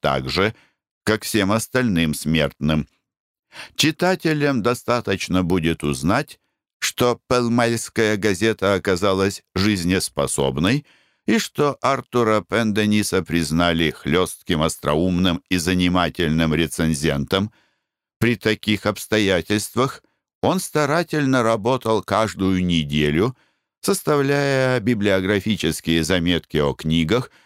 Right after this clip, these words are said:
которые присылались для рецензии. Он писал эти заметки, разумеется, хлёстко, но добросовестно и настолько хорошо, насколько это оказывалось для него возможным.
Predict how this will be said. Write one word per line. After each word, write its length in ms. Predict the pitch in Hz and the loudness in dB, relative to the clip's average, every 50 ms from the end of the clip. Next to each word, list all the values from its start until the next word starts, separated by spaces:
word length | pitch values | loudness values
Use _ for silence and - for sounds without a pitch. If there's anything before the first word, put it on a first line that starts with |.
| _ _ _ | _ _ _
которые 640 | - 107 92 - 92 98 101 98 98 98 95 95 90 | -2 -2 0 0 0 0 2 2 2 2 2 2 2
присылались 760 | - 98 98 - - 98 101 95 90 87 87 87 90 87 80 | 0 0 -2 0 0 0 0 2 2 2 2 2 0 0 -2
для 280 | 76 87 87 87 82 80 | -2 -2 0 0 2 2
рецензии. 840 | 87 87 - - - 69 69 71 71 69 67 82 87 85 92 101 - _ _ _ _ _ _ - - - - | 0 0 -2 -2 -2 -2 0 -2 -2 -2 -2 0 0 0 0 -2 -4 _ _ _ _ _ _ -20 -20 -6 -2
Он 260 | - 101 156 185 185 | 0 0 0 0 0
писал 460 | - 190 175 - - 143 147 156 151 | 0 0 -2 0 0 0 2 2 2
эти 240 | 156 156 131 - 147 | 2 0 0 -2 -2
заметки, 540 | 135 127 143 131 120 131 139 135 - - 123 | 0 0 0 0 2 0 0 -2 -2 -2 0
разумеется, 840 | 113 123 120 104 107 113 113 117 113 113 113 104 - - - 98 90 | 2 2 0 0 0 0 2 2 2 2 0 -2 -2 -2 0 -2 0
хлёстко, 800 | - - 82 82 85 98 107 98 - - - - - 98 92 | -2 -2 -2 0 2 2 0 -2 -4 -8 -8 -4 0 0 0
но 180 | 85 85 92 90 | 2 0 0 0
добросовестно 1120 | 78 85 82 76 85 82 80 76 - - 76 73 69 71 - - - - 85 104 127 147 - _ _ _ _ _ _ _ _ _ _ _ - | 0 0 0 0 0 0 0 0 -2 -2 -2 0 0 0 -2 -2 -2 -2 -2 -2 -2 -2 -4 _ _ _ _ _ _ _ _ _ _ _ -2
и 320 | 92 92 95 101 - - | 0 2 2 0 0 -2
настолько 640 | - 104 107 104 - - - 98 104 104 98 - 107 98 | 0 -2 -2 -2 -2 -2 -2 0 0 0 0 -2 -2 -2
хорошо, 600 | - - 92 92 98 98 85 - - 98 104 101 | 0 0 0 0 0 0 -2 -2 0 0 0 0
насколько 560 | 95 98 101 - - - 85 95 87 - 87 | 0 0 -2 -2 -2 -2 -2 -2 0 0 0
это 320 | 85 85 82 - 85 78 | 0 0 0 0 0 -2
оказывалось 640 | 76 71 - 80 80 76 82 90 90 92 98 92 90 | 0 0 -2 -2 0 0 0 0 0 2 0 0 0
для 260 | 90 90 87 85 85 87 | -2 -2 0 0 2 2
него 440 | 92 87 82 80 80 82 82 82 | 2 2 2 2 2 2 2 2
возможным. 840 | 76 80 87 80 73 80 80 78 78 76 69 67 82 85 95 95 90 | 0 0 0 0 -2 -2 -2 0 0 0 -2 -2 0 0 0 -2 -4